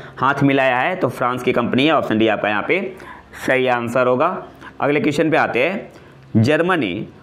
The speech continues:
और ब्रिटेन के वैज्ञानिकों ने ब्रह्मांड की विस्तार दर के माप में विसंगति के लिए एक मौलिक स्पष्टीकरण प्रस्तावित किया है, जिसे कहा जाता है, "Scientists from Germany and the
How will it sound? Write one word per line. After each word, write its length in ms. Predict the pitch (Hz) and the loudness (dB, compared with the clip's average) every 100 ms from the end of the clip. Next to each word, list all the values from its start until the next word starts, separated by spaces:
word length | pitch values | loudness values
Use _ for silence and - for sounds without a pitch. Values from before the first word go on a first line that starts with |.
| - - | -16 -2
और 180 | 131 147 | 0 2
ब्रिटेन 540 | 127 143 143 147 180 | 2 2 2 2 2
के 160 | 165 175 | 2 2
वैज्ञानिकों 680 | 143 131 127 127 139 147 156 | 2 0 2 0 0 0 0
ने 260 | 101 69 - - - - - - - - - - 98 | -2 -8 -14 -20 -20 -20 -20 -20 -20 -20 -20 -2 2
ब्रह्मांड 560 | 120 139 131 143 180 | 4 2 2 2 2
की 140 | - 175 | 2 2
विस्तार 580 | 135 131 127 143 151 165 | 4 0 0 2 2 2
दर 260 | 143 147 | 2 0
के 180 | - 156 | 0 0
माप 360 | 135 123 139 143 | 0 2 2 2
में 240 | 104 67 - - - | 0 0 -6 -12 0
विसंगति 680 | 127 151 151 139 127 - 180 | 2 2 2 0 0 2 2
के 160 | 180 | 4
लिए 240 | 131 95 101 - | 2 2 0 2
एक 180 | 151 147 | 0 4
मौलिक 520 | 127 120 131 165 - | 4 4 4 0 0
स्पष्टीकरण 720 | - - 135 131 139 135 139 160 | -2 0 -2 0 0 2 0 2
प्रस्तावित 560 | 143 127 123 123 143 147 | 0 0 0 0 0 2
किया 220 | 127 104 | 2 2
है, 380 | 98 139 143 - - | 0 -2 -4 -12 0
जिसे 300 | 120 127 180 | 0 2 0
कहा 300 | 180 151 156 | 0 2 2
जाता 300 | 135 113 120 | 2 0 0
है, 340 | 107 85 62 - - - - | -2 -4 -8 -12 -20 -20 -14
"Scientists 640 | - 135 139 175 196 190 | -4 -2 0 2 2 2
from 260 | 120 90 76 - - - - | 0 0 -4 -10 -16 -12 0
Germany 580 | 117 147 160 170 175 113 90 147 - | 2 4 2 0 0 -2 -4 -8 -4
and 220 | 135 151 | -2 0
the 120 | 151 | -2